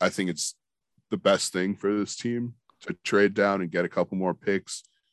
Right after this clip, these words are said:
and have that ability to maybe trade and get a veteran on this team in some capacity. But I also think the top of the draft is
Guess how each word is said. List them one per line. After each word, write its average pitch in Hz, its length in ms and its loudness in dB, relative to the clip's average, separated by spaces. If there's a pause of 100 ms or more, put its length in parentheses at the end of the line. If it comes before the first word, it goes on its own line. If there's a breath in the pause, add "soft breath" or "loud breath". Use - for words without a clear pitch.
(120)
and 90 120 0
have 101 220 2
that 95 140 4
ability 95 460 0
to 90 80 -4
maybe 90 240 -4
trade 92 360 0
and 82 120 -6
get 92 180 0
a 90 40 2
veteran 90 460 -2
on 87 160 -4
this 87 180 -6
team 87 420 -6 (320)
in 85 120 -4
some 95 340 2
capacity. 76 720 -6 (760)
But 107 100 6
I 104 80 10
also 123 380 6
think 107 420 -4 (140)
the 104 160 -6 (140)
top 117 280 2
of 123 60 0
the 107 60 2
draft 95 440 2
is 82 280 -10